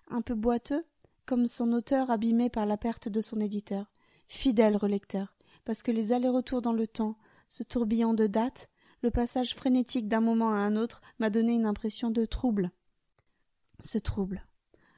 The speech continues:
Trouble lié à la taille du roman, aux personnages perdus eux aussi, me donne un sentiment d'instabilité générale.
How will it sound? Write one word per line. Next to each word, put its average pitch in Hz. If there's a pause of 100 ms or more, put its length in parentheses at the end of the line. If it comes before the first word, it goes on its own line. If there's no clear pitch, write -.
(220)
Trouble 240
lié 220
à 240
la 196
taille 233
du 226
roman, 214 (260)
aux 233
personnages 226
perdus 262
eux 240
aussi, 226
me 226
donne 226
un 226
sentiment 233 (420)
d'instabilité 220
générale. 214